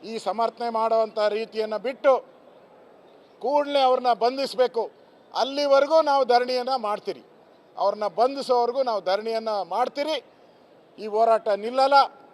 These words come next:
ದೇಶದ್ರೋಹಿಗಳಿಗೆ ಕರ್ನಾಟಕದಲ್ಲಿ ಸ್ಥಳ ಇಲ್ಲ, ವಿಧಾನಸೌಧದಲ್ಲಿ ಸ್ಥಳ ಇಲ್ಲ ಅನ್ನೋದನ್ನ ನಾವು ಸ್ಪಷ್ಟವಾಗಿ ರಾಜ್ಯದ ಜನತೆಗೆ ನಾವು ತಿಳಿಸ್ಬೇಕಾಗಿದೆ.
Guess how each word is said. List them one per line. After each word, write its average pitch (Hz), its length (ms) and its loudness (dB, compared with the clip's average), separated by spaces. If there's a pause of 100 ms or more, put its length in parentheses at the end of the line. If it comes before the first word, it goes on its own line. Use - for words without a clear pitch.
(520)
ದೇಶದ್ರೋಹಿಗಳಿಗೆ 254 1160 4 (920)
ಕರ್ನಾಟಕದಲ್ಲಿ 254 800 0
ಸ್ಥಳ 233 260 2
ಇಲ್ಲ, 240 640 4 (760)
ವಿಧಾನಸೌಧದಲ್ಲಿ 254 840 2
ಸ್ಥಳ 226 220 0
ಇಲ್ಲ 233 320 4 (680)
ಅನ್ನೋದನ್ನ 254 460 0 (100)
ನಾವು 240 160 0
ಸ್ಪಷ್ಟವಾಗಿ 277 840 0 (520)
ರಾಜ್ಯದ 240 500 2 (100)
ಜನತೆಗೆ 226 560 -2
ನಾವು 214 200 -4
ತಿಳಿಸ್ಬೇಕಾಗಿದೆ. 202 920 -4